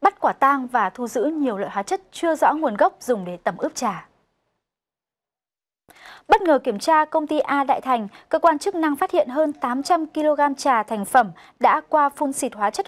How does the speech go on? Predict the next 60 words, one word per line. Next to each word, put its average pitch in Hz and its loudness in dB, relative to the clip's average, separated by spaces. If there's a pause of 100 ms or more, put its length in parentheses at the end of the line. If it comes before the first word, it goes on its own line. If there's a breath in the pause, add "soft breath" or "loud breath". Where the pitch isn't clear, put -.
hương 285 0
liệu 269 0
không 294 -2
rõ 254 2
nguồn 285 -2
gốc 359 4 (320 loud breath)
cùng 277 2
với 233 0
trên 320 -2
hai 320 -2
phẩy 240 -4
năm 262 -4
tấn 226 -2
nguyên 285 0
liệu 269 0
chưa 277 -4
qua 254 2
xử 233 -4
lý. 220 -2 (440 soft breath)
Lực 330 4
lượng 330 2
chức - -8
năng 320 0
cũng 277 -4
phát 381 0
hiện 262 0
rất 403 -4
nhiều 277 0
can 285 -2
nhựa 285 0
chứa 240 -4
hóa 247 -2
chất, 415 0 (300 loud breath)
bao 285 4
gồm 247 0
dạng 233 -2
lỏng 202 0
và 185 -4
loại 196 -2
bột, 226 2 (260 loud breath)
đang 277 2
được - -14
dùng 214 -2
để 185 -6
tẩm 196 -2
ướp. 370 2 (420 loud breath)
Bước 415 2
đầu 247 2
xác 370 -2
định 320 0 (100)
đây 254 0
là 220 0
những 202 -6
hóa 240 -6
chất 392 -4
tạo - -2
mùi 214 -6
thơm 277 -2
cho 277 0
trà. 226 2